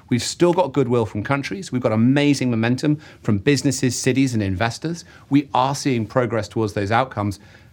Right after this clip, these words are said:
But the proof is in the pudding, as they say, right? Either we're gonna halve emissions by twenty thirty, which is the job for everyone on the planet under the Paris Agreement, but also under our shared collective humanity,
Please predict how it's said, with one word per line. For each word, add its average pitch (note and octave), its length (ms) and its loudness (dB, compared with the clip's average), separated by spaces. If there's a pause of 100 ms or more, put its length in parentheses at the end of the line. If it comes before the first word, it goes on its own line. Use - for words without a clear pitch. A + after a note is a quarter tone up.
(340)
But D#3 140 2
the D#3+ 80 4
proof F#3+ 380 0
is C#3+ 80 0
in D3+ 80 4
the C#3+ 80 2
pudding, A2 440 -4
as F#2+ 140 -10
they F#2 140 -4
say, F#2 400 -6
right? C3 200 0 (240)
Either E3+ 220 6
we're E3+ 60 0
gonna D#3+ 160 4
halve C#3+ 260 2
emissions C#3 340 2
by B2 140 2
twenty A#2+ 240 0
thirty, A2+ 320 -2
which B2+ 220 0
is A#2 100 -4
the A#2 100 -2
job A#2 240 -2
for - 160 -6 (120)
everyone D3 420 2
on F2+ 100 -4
the F2+ 60 -8
planet F2+ 420 -6 (300)
under C#3+ 260 4
the G#2+ 120 -4
Paris G2 340 -2
Agreement, F2+ 400 -6
but - 80 -4
also C3+ 360 2 (260)
under B2+ 280 4
our A2+ 120 2
shared A2+ 360 0
collective G#2+ 380 -6
humanity, G#2 640 -2